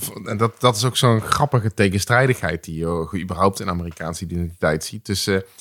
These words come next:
blind vertrouwen in, in het leger. Het leger als het enige instituut in de samenleving wat je kan vertrouwen. Hè, politici niet, eh, wetenschap niet. Eh, nou, en de, de lone wolf. Hè, de, de, de, het ultieme individu. Natuurlijk een witte, eh,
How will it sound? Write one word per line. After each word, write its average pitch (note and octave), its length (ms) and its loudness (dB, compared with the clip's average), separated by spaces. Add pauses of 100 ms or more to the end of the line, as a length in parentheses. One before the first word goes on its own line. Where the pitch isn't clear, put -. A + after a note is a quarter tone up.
(260)
blind A#2 360 2
vertrouwen G2 640 2
in, F2+ 420 -2
in F#2 200 -4
het E2+ 120 -4
leger. A2+ 500 2
Het G2+ 100 -14
leger G#2 320 2
als F#2 180 0
het - 80 -14
enige B2 460 2
instituut A2 400 -8
in G#2 80 -2
de G2 40 2
samenleving F#2+ 540 2
wat F#2 180 -2
je G#2+ 60 -2
kan F#2 220 2
vertrouwen. G#2 560 4 (240)
Hè, G#2+ 140 0
politici G2 540 0
niet, F#2+ 360 0
eh, E2+ 560 -2
wetenschap G2+ 480 0
niet. G2 420 -2
Eh, D2+ 220 -12
nou, D2+ 340 -12 (680)
en D#3 600 4
de, A2+ 480 6
de A2 300 2
lone G#2+ 400 2
wolf. A#2+ 580 0
Hè, G3+ 160 -10
de, D3 180 -2
de, G2+ 320 2
de, G2 60 -2
het G2 200 -2
ultieme A#2+ 580 4
individu. G#2+ 380 4
Natuurlijk A#2+ 420 2
een F2 100 -2
witte, G2 260 2
eh, E2 260 -2